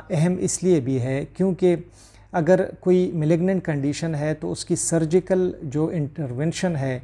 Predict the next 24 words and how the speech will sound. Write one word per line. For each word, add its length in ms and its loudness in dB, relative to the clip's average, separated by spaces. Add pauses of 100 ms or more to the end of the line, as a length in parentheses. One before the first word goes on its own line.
जो 120 0
ऑपरेशन 540 -2
है, 280 -2
जो 140 2
इलाज 420 0
है 260 -2 (480)
मैलिग्नेंट 600 2
ओवेरियन 560 2
मासेस 440 -2
के 140 -2
लिए, 220 0
तो 160 -6
वो 200 0
बहुत 340 -2
ज़्यादा 280 0
वसी 500 0
होता 400 -2
है, 140 -4
वो 160 -2
बहुत 240 -2
ज़्यादा 260 0
सख्त 400 -2
होता 340 -4
है, 240 -4